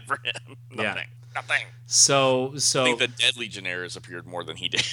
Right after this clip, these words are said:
Speaker 1: <laughs>
Speaker 2: Exactly. Now, that said, you know, when Levitz came back yet again, he did some cool stuff with Tyrock.
Speaker 1: True.
Speaker 2: Um, but, yeah, I think it's just very interesting that, um,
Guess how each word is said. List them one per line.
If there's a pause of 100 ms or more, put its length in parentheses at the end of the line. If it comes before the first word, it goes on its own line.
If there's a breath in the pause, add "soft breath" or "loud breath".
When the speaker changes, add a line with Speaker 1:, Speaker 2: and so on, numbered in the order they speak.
(100)
Speaker 1:
<laughs>
Speaker 2:
Exactly.
Now,
that
said,
you
know,
when
Levitz
came
back
yet
again,
he
did
some
cool
stuff
with
Tyrock. (360 loud breath)
Speaker 1:
True.
Speaker 2:
Um, (800)
but,
yeah,
I
think
it's
just
very
interesting
that, (100)
um,